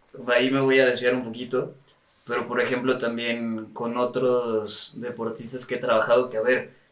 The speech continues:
no es como que la nutrición sea todo, ¿no? Siempre para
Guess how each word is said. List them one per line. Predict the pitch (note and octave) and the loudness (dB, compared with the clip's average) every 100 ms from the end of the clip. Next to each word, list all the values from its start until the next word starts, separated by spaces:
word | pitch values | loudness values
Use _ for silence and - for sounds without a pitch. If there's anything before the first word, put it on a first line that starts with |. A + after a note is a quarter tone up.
| - | -6
no | B2 C3+ | 0 4
es | C#3 | 4
como | - D#3 C#3 | 2 0 0
que | - A#2+ | -2 0
la | A2+ | 0
nutrición | A2+ A2+ A2 G#2 A#2+ B2 B2+ | 0 -6 -8 -6 -4 -2 0
sea | C3+ C3+ | -2 0
todo, | D3 E3 A#2 | 0 0 0
¿no? | A2+ C3 | -4 -4
Siempre | C3+ C#3 A#2+ C3 B2+ A#2 G#2+ - - | -4 -6 -4 2 2 2 -2 -8 2
para | A2 A2 A2 G#2+ G#2+ | 4 6 6 4 0